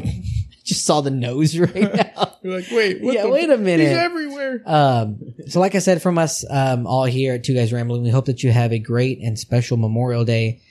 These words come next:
Speaker 1: Um, enjoy the time with your family. Enjoy the time in this land, and make sure, um, you do a little bit of thanking for the men and women, um, that, uh, fought to give us these freedoms that we are here for today, that we have, um, and we're able to cherish.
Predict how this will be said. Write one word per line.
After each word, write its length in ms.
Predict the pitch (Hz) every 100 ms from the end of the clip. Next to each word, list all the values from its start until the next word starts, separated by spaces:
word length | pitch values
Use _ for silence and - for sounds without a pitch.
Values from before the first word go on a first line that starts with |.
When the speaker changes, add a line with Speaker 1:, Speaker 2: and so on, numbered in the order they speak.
| _ _
Speaker 1:
Um, 400 | - 117 107 101 -
enjoy 440 | 120 117 127 151
the 120 | 160 135
time 180 | 139
with 140 | 127 120
your 80 | 117
family. 440 | 123 120 120 113
Enjoy 340 | 107 123 139
the 80 | 131
time 240 | 120 131 120
in 60 | 113
this 200 | 107 120
land, 420 | 113 110 110 107
and 280 | 110 107 107
make 300 | 110 113 -
sure, 680 | - - 110 107 101 104 - _ _ _
um, 260 | 117 110 104
you 100 | 107
do 200 | 113 110
a 40 |
little 300 | 110 117 120
bit 120 | 113
of 120 | 113 -
thanking 420 | 104 107 110 107
for 100 | 113
the 100 | 107
men 180 | 107 107
and 80 | 104
women, 400 | 104 104 101 101 110
um, 300 | 101 104 104
that, 280 | 104 98 - 87
uh, 200 | 113 104
fought 460 | 117 - 117 107 -
to 80 | 104
give 120 | 110
us 100 | 101
these 140 | 104 -
freedoms 340 | 107 110 107
that 80 | 110
we 80 | 107
are 60 | 110
here 220 | 117 110
for 260 | 120 117
today, 440 | 110 104 101 120 135
that 120 | 120
we 120 | 95
have, 440 | - 113 127 127 - - - - _
um, 180 | 120 110
and 100 | 107
we're 80 | 110
able 240 | 110 107
to 120 | 104 110
cherish. 720 | - 110 117 123 - -